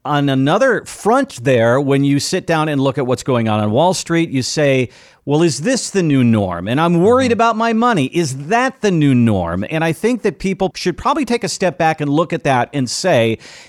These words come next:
Speaker 1: "Is this the way it's going to be going forward, or should I be sitting down and looking at this differently?"
Speaker 2: Well, anytime there's major things that occur in our economy, in our world,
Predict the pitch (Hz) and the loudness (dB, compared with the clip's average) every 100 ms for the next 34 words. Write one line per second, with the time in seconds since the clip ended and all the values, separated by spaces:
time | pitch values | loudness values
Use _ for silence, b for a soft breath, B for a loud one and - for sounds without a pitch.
0 | B 160 143 123 185 202 - - 160 156 | B -2 -2 0 0 0 -4 -2 -2 2
1 | 165 160 151 - 165 139 120 143 131 127 | 2 0 -2 -2 -2 -2 -2 0 0 0
2 | 117 - - 214 220 214 220 196 - 160 | -2 -4 -2 0 2 2 2 0 -2 0
3 | 156 156 156 - - 135 131 120 - 180 | 2 2 2 -2 -4 0 0 -2 -4 -4
4 | 170 156 143 143 127 120 127 139 127 120 | -2 0 0 0 -2 -2 -2 -2 -2 -2
5 | - 117 - 95 - - 65 _ b b | -2 -6 -4 -6 -8 -14 -18 _ b b
6 | b b b 185 170 262 226 208 170 156 | b b b 2 2 0 -2 -2 0 0
7 | 135 131 147 156 143 151 139 127 117 156 | -2 -2 -2 0 -2 -2 0 -2 -4 -4
8 | 143 135 113 120 - 127 117 110 110 107 | -4 -4 -4 -6 -4 -2 0 -2 -2 -4
9 | 104 127 123 131 127 123 131 110 98 95 | -4 -4 -4 -4 -4 -4 -6 -6 -6 -6
10 | 104 120 110 73 67 | -4 -2 -2 -6 -18